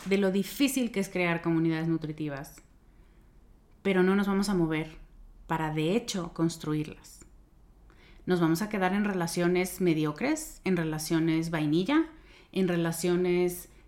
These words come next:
que no están satisfaciendo nuestras necesidades solamente porque es difícil encontrar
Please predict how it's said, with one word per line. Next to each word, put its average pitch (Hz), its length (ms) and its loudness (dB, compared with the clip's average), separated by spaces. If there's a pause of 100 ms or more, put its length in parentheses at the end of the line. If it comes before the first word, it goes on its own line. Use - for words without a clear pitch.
(100)
que 185 140 2
no 175 460 4
están 202 440 0
satisfaciendo 170 680 -2
nuestras 160 320 0
necesidades 160 720 -2
solamente 190 640 2
porque 226 760 -2 (580)
es 190 220 2
difícil 180 560 2
encontrar 160 540 0